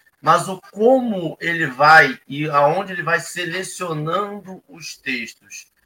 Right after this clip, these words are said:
pra fazer o comentário me, me fez um encadear de, de, de mem-, de história agora. Olha que legal, né?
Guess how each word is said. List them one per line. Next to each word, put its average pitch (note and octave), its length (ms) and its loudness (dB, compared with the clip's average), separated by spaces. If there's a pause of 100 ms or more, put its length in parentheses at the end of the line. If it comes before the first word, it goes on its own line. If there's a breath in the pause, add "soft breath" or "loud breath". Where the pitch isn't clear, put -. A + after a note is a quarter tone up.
(300)
pra B2+ 160 0
fazer B2+ 280 -4
o B2+ 80 -8
comentário A#2+ 840 0 (760)
me, F3+ 260 -8
me F3+ 200 -8
fez F3+ 320 -6
um F#3+ 40 -8
encadear E3+ 640 4
de, - 260 -10
de, D3+ 220 -10
de D#3 200 -12
mem-, D#3+ 300 0
de C3 120 -18
história D3+ 480 0
agora. B2+ 420 -2 (540)
Olha G#3+ 140 -6
que G#3 80 -14
legal, C3+ 380 2
né? C3+ 220 -4